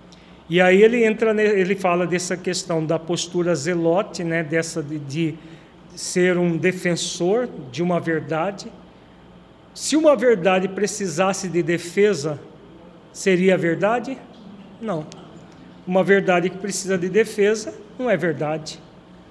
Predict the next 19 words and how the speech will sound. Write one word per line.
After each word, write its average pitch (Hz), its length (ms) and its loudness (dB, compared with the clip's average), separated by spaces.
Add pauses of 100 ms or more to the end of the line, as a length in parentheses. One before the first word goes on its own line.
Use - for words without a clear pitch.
(380)
Jesus, 233 580 4
em 226 60 4
algum 233 320 2
momento, 202 480 4
defendeu 180 540 0
a - 20 2
verdade? 165 680 -2 (1040)
Alguém 190 280 0
lembra 226 340 4
do, 202 240 2
do, 165 520 2 (500)
do 151 180 4
encontro 202 500 4
terapêutico 185 720 0
de, 170 160 -6
de 156 140 -8
Jesus 175 460 -2
com 190 120 -6
Pilatos? 185 840 -4